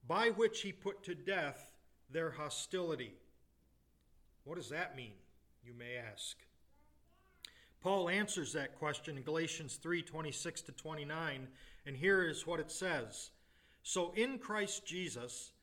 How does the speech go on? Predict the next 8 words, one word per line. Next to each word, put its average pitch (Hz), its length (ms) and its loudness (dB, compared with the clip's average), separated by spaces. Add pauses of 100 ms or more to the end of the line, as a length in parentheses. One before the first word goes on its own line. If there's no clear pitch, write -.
(180)
you 208 200 2
are 175 220 4
all 226 320 4
children 208 460 0
of - 160 -6
God 160 360 0
through 156 220 -2
faith. 160 560 -2